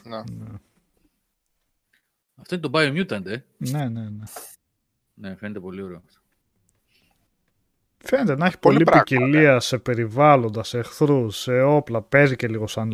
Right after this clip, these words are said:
Speaker 2: looter shooter, βασικά, από ό,τι έχω καταλάβει. Α, τώρα καβαλά έναν πύραυλο εδώ, <laughs> λέει. Έχει κάτι αερόστατα. Έχει πολύ πράγμα. Να δούμε αν τα, αν τα έχουνε δέσει καλά μεταξύ τους όλα αυτά. Το φτιάχουνε χρόνια, βέβαια, υπάρχει αυτό, ξέρω εγώ.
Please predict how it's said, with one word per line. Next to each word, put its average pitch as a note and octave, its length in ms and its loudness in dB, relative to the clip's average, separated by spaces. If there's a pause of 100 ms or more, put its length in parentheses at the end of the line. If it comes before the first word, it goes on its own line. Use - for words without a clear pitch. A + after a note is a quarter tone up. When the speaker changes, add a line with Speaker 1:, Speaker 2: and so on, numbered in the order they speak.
(100)
Speaker 2:
looter G#2+ 320 -6
shooter, G#2+ 440 -6
βασικά, G2+ 320 -12
από G#2 140 -12
ό,τι G#2 100 -12
έχω G2+ 80 -16
καταλάβει. A2 600 -14 (1200)
Α, C3+ 100 -8 (120)
τώρα B2 200 2
καβαλά A2+ 400 -2
έναν B2 300 -2
πύραυλο A2 460 0
εδώ, F#2+ 260 -6
<laughs> G2+ 60 -10
λέει. A2 100 -8 (180)
Έχει C3 240 4
κάτι B2+ 280 -2
αερόστατα. B2 560 0 (300)
Έχει A3 340 -2
πολύ F#3 260 2
πράγμα. F#3 440 0
Να A#3 80 0
δούμε G#3+ 280 0
αν F3+ 140 0
τα, D#3+ 420 0
αν E3+ 120 -4
τα E3 100 -4
έχουνε E3 260 -4
δέσει D#3 340 -2
καλά D3 320 -4
μεταξύ G#2+ 400 -10
τους - 200 -20
όλα A2 140 -16
αυτά. - 300 -20 (1200)
Το D3 100 -4
φτιάχουνε D#3+ 400 0
χρόνια, C#3+ 360 0
βέβαια, F#2 360 -12
υπάρχει F#2+ 420 -14
αυτό, C3 380 -16
ξέρω E3+ 200 -14
εγώ. A2+ 320 -14